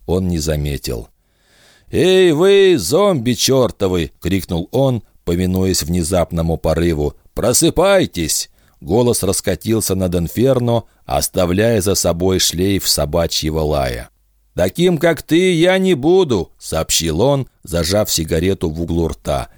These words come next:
«Клянусь богом, нет!» Он знал, к кому обращается, поскольку, произнося эти слова,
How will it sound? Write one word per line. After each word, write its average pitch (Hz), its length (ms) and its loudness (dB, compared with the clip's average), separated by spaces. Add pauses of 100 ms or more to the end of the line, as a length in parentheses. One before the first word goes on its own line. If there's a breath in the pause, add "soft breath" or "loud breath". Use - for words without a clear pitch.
«Клянусь 170 560 0
богом, 151 760 0
нет!» 175 380 -2 (1160 soft breath)
Он 160 220 2
знал, 104 440 2
к - 80 -16
кому 90 280 0
обращается, 80 1040 -2 (200)
поскольку, 95 600 -2
произнося 87 800 -2
эти 87 260 -2
слова, 104 560 0